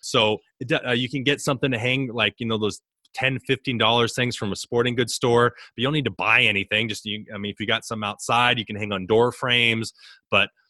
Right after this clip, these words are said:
hang on stuff. But if it's a thing, you know, get one of those things that you can hang on your door. They're, they're pretty cheap and pretty awesome as well. I'd recommend that to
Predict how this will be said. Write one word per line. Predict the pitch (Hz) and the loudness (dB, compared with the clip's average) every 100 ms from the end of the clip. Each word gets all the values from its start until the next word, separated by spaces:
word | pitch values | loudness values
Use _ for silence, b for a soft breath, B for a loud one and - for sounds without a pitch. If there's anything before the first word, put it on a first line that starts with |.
| _ | _
hang | - 160 170 | -4 0 4
on | 151 110 | 4 2
stuff. | 107 - 98 95 | 0 0 0 0
But | 107 | -4
if | 98 | -4
it's | - | -4
a | |
thing, | 113 151 143 117 - | 0 2 2 -2 -8
you | 127 | -6
know, | 101 90 _ _ | -6 -6 _ _
get | 156 139 | -2 0
one | 131 | 0
of | |
those | 120 | 0
things | 123 117 | 0 -6
that | 101 | -6
you | 110 | -6
can | 107 | -4
hang | 107 | -2
on | 110 | -2
your | 95 | 0
door. | 117 107 | 0 0
They're, | 95 95 | 0 -6
they're | - 110 | -10 -6
pretty | 123 110 | -4 -4
cheap | - 110 101 | -2 -6 -6
and | 95 | -6
pretty | 104 101 | -4 -2
awesome | 101 98 98 | -2 -4 -6
as | 87 | -6
well. | 95 98 90 | 0 0 0
I'd | 104 | -2
recommend | 101 107 101 98 98 | -2 -2 0 0 2
that | 98 95 | 0 -2
to | - | -8